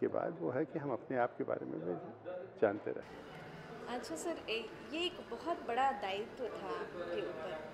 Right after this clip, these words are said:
Speaker 2: आपने खुद से ये दायित्व लिया था जहाँ तक मुझे पता है, लेकिन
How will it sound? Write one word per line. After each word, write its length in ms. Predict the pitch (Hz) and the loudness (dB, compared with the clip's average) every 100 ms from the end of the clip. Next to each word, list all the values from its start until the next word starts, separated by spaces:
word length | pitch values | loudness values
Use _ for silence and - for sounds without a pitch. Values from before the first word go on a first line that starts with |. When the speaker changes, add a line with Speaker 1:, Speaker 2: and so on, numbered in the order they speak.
| 202 | -4
Speaker 2:
आपने 260 | 196 240 | -2 -4
खुद 200 | 226 311 | -2 -2
से 200 | - 381 | 2 4
ये 240 | 311 240 240 | 4 4 4
दायित्व 400 | 214 196 214 247 202 190 | 4 4 2 -2 -4 -2
लिया 200 | 196 202 | 2 2
था 240 | 170 - 208 - - | 0 -6 -10 -10 -8
जहाँ 180 | 247 196 | -6 -4
तक 200 | 214 208 | -4 -4
मुझे 200 | 208 226 | -4 -4
पता 240 | - - | -6 -6
है, 200 | 185 240 359 - - - - - - | -6 -6 -10 -10 -12 -10 -12 -10 -2
लेकिन 240 | 330 403 | 0 0